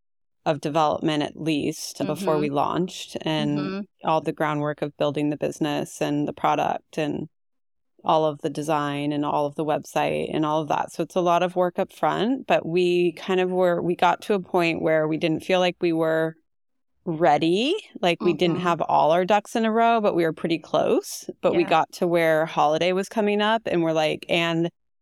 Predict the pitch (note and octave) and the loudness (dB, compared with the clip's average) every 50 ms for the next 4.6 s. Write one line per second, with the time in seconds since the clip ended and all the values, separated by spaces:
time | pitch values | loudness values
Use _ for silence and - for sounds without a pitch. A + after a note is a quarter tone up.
0 | _ _ - - F3+ F3+ F3 - - - F#3+ E3+ E3+ E3 E3 D#3+ D#3+ D#3+ - - | _ _ 2 4 4 4 4 2 0 0 2 2 4 2 2 2 0 0 -2 -4
1 | - F#2 - E3 E3+ D#3+ D#3+ E3 F3 - - G#3 G3 F#3+ F#3 F3+ - F3 D#3+ E3 | -6 -6 -2 2 2 4 4 2 0 -2 -2 0 2 2 2 2 2 2 2 2
2 | E3 E3 E3 - - F3+ D#3+ D#3+ D#3+ D#3+ D#3 - - - D#3+ D#3+ D#3+ D#3+ E3 F3 | 2 0 0 -2 -4 -2 -2 0 0 -2 -2 -4 -4 -2 0 0 2 2 2 2
3 | F3 E3+ E3 - - E3+ - F3+ - - E3+ F3 F3+ - - F#3 - - G3 F#3 | 0 0 0 -2 -2 -4 -4 -4 -2 0 2 2 2 0 -4 -6 -2 0 0 0
4 | F#3 - - - G3+ G3+ G3 G3 G3+ G3 F#3+ | 0 -2 -4 -2 0 2 2 2 0 0 -2